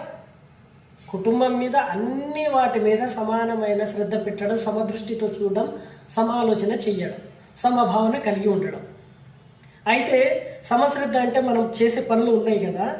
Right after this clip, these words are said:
వీటిలో అనేక వ్యత్యాసాలు ఉన్నాయి. అంటే ఇంట్లో చేసే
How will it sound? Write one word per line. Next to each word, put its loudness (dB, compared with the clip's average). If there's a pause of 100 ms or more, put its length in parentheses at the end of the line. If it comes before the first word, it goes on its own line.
(640)
వీటిలో 4
అనేక 2
వ్యత్యాసాలు 4
ఉన్నాయి. -2 (460)
అంటే 4
ఇంట్లో 2 (160)
చేసే 4